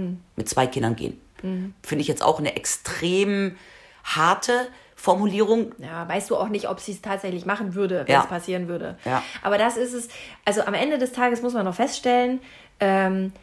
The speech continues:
Speaker 1: es hat jeder so seine eigene Einstellung zu dem Thema, sein eigenes Gefühl dazu auch. Wann,
Speaker 2: Ja, und eine
Speaker 1: ab
Speaker 2: eigene
Speaker 1: wann,
Speaker 2: Definition,
Speaker 1: ja, ab
Speaker 2: ja.
Speaker 1: wann ist die Verletzung zu groß?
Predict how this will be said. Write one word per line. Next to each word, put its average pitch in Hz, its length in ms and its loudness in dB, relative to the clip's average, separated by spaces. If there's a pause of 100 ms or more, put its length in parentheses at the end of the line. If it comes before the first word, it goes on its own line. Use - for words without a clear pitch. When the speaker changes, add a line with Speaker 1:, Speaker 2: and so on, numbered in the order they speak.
(140)
Speaker 1:
es 226 160 0
hat 233 160 4
jeder 269 280 6
so 247 140 2
seine 226 300 2
eigene 247 460 4
Einstellung 294 720 4
zu 302 160 -4
dem 277 180 -2
Thema, 285 440 0
sein 214 180 -2
eigenes 220 460 -2
Gefühl 226 420 -2
dazu 285 460 -2
auch. 294 400 0
Wann, 208 100 6
Speaker 2:
Ja, 190 60 10
und 160 60 6
eine 208 100 8
Speaker 1:
ab - 100 8
Speaker 2:
eigene 233 180 6
Speaker 1:
wann, 240 140 8
Speaker 2:
Definition, 233 640 4
Speaker 1:
ja, 269 120 8
ab 247 80 8
Speaker 2:
ja. - 60 8
Speaker 1:
wann 277 120 8
ist 269 140 4
die 262 60 4
Verletzung 262 440 4
zu 285 160 2
groß? 285 340 6